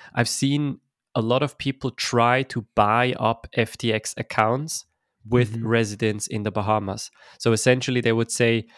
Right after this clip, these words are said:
Speaker 1: "I'll give you thirty cents on the dollar for your account. I'll buy up all your debt."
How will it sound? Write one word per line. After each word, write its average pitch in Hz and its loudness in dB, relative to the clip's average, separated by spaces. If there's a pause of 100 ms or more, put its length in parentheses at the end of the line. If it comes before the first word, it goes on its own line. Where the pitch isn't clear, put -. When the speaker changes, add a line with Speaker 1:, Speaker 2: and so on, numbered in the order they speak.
(160)
Speaker 1:
"I'll 117 4
give 117 0
you 117 2
thirty 156 4
cents 131 0
on 120 -2
the 110 -2
dollar 123 0
for 113 -2
your 107 -2
account. 160 -2 (340)
I'll 113 2
buy 117 4
up 123 0 (220)
all 120 4
your 107 4
debt." - 2